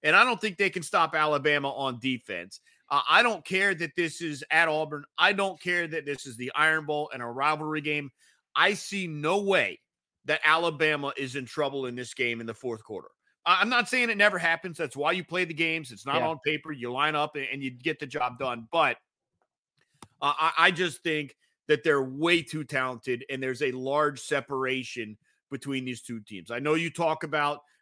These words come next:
Speaker 1: Alabama hasn't been tested on the road. You know what? Neither was Georgia. They went up to Neyland and they blew the doors off the place. It was quiet in the second quarter. I think the same thing happens in the Iron Bowl. Uh, I, I just don't see what Auburn has to compete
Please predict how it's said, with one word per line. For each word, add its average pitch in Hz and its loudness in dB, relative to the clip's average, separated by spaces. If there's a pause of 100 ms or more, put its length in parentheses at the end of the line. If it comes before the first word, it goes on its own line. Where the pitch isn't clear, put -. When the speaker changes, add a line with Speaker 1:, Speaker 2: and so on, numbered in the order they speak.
Speaker 1:
Alabama 151 0
hasn't 143 -2
been 143 -6
tested 147 -4
on 143 -2
the 139 -6
road. 113 -4 (460)
You 127 -6
know 147 0
what? 147 2 (540)
Neither 185 2
was 202 0
Georgia. 160 0
They 123 -4
went 147 0
up 160 -2
to 156 -8
Neyland 147 -2
and 135 -10
they 131 -4
blew 147 -2
the 147 -2
doors 143 0
off 120 -6
the 113 -20
place. 107 -8 (260)
It 127 2
was 135 -2
quiet 147 4
in 143 -14
the 131 -8
second 143 -4
quarter. 117 -2 (260)
I 127 2
think 131 0
the 135 -2
same 139 -2
thing 135 -2
happens 123 -2
in 117 -14
the 117 -6
Iron 110 -4
Bowl. 87 -16 (240)
Uh, 127 0
I, 143 6
I 165 6
just 180 -2
don't 202 2
see 190 -4 (220)
what 165 2
Auburn 165 2
has 151 -2
to - -10
compete 143 -8